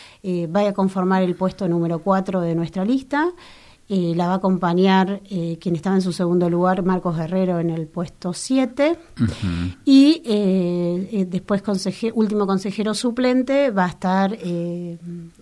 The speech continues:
Speaker 1: Alejandro Raca, eh, que era dentro de la lista de Propin, que así va a quedar conformado. Lamentablemente,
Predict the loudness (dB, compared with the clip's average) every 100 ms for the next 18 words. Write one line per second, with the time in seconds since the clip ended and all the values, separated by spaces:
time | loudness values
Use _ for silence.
0 | -6 -4 -2 0 2 2 2 2 2 2
1 | 0 -4 -18 -20 -20 -20 _ -8 -6 -6
2 | -2 0 2 2 2 0 0 -2 -2 -2
3 | -2 -2 -2 -2 0 0 -4 -6 -4 -4
4 | -4 -4 -4 -4 -4 -4 -2 -2 -2 0
5 | 2 2 0 0 0 0 0 -2 -2 -6